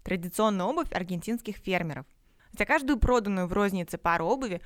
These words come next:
Майкоски обещает еще одну пару передать аргентинским детям из бедных семей. Для начала он заказывает аргентинской мануфактуре двести пятьдесят пар. Они поступили в продажу в мае, а к концу лета Майкоски продал уже десять тысяч пар альпаргат.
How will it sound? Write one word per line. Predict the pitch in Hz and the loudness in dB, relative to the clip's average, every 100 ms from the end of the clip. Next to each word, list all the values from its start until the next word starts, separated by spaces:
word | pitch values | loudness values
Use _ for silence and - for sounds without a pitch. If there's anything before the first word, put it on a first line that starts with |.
| - - | -16 -6
Майкоски | 180 185 269 - | -4 2 0 2
обещает | 240 208 - 233 214 | -2 -2 0 0 0
еще | 226 - 247 | -6 -2 0
одну | 208 175 160 | 0 -2 -2
пару | 214 311 | 0 0
передать | 254 185 180 240 | 0 -4 -2 -2
аргентинским | 226 180 196 202 208 - 160 | -2 -4 -4 -2 -4 -4 -6
детям | 170 240 220 | -4 -4 -4
из | 190 | -6
бедных | 165 180 180 | -4 -2 -2
семей. | - 185 180 143 - - - - - | -6 -10 -8 -10 -14 -20 -20 -20 -14
Для | - 202 | -4 0
начала | 233 233 349 330 | 2 4 4 4
он | 226 | 0
заказывает | 214 233 233 208 | 0 0 0 -2
аргентинской | 202 190 214 220 226 - 190 | -4 -2 0 0 -2 -4 -6
мануфактуре | 180 185 180 - 339 | -6 -4 -4 -2 -2
двести | 226 175 247 - | -2 -2 -4 -4
пятьдесят | 220 165 175 196 196 | -8 -8 -4 -4 -4
пар. | - 165 - _ _ _ _ _ _ | 0 0 0 _ _ _ _ _ _
Они | - 220 | -4 -2
поступили | 302 320 277 302 302 | -2 -6 -2 0 2
в | |
продажу | - 233 247 247 | 0 2 2 2
в | |
мае, | 226 220 196 165 - _ _ | 2 2 2 -2 -8 _ _
а | 202 | -4
к | |
концу | - 208 - 190 | 0 0 0 0
лета | 175 311 240 | 2 2 0
Майкоски | 180 170 175 285 - | 0 -2 0 -4 -2
продал | 240 - 196 233 | -4 -2 2 2
уже | 220 208 | 2 -4
десять | 175 220 240 196 | -2 -2 -2 -4
тысяч | 185 180 156 | -8 -8 -12
пар | - 196 - | -2 0 0
альпаргат. | 202 202 190 175 156 147 | -6 -4 -4 -4 -6 -8